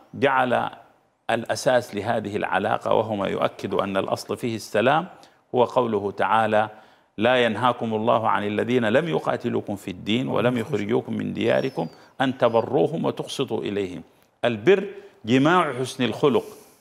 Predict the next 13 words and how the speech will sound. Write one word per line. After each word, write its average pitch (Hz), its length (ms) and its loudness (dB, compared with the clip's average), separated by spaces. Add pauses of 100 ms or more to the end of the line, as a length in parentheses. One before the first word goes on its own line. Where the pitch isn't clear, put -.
(120)
والقسط 123 460 0
هو 151 220 4
العدل، 123 360 0 (380)
بل 123 140 4
ذهب 135 320 2
القرطبي 131 540 -2
إلى 120 100 0
أنه 123 380 -2
الفضل 139 400 0 (320)
والإحسان. 110 720 0 (100)
العدل 131 400 -2
أن 120 200 -2
تعطي 139 400 -2